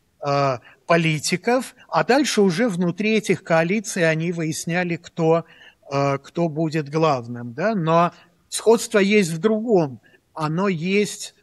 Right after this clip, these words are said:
в том, что Путин, особенно после начала войны в двадцать втором году, достроил номенклатурную систему. Ее можно назвать неономенклатурной,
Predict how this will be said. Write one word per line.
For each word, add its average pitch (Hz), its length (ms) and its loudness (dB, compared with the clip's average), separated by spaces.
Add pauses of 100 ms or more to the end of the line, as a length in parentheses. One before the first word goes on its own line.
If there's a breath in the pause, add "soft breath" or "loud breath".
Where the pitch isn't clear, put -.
(220)
в - 120 -20
том, 240 280 0
что - 300 -4
Путин, 202 640 -4
особенно 175 480 -2
после 160 380 -6
начала 156 500 -2
войны 165 400 0
в 196 60 -8
двадцать 156 300 -2
втором 151 340 0
году, 160 400 0 (560 loud breath)
достроил 190 1080 2
номенклатурную 185 920 0
систему. 139 640 -2
Ее 147 240 -2
можно 185 300 0
назвать 175 440 -2
неономенклатурной, 180 1400 0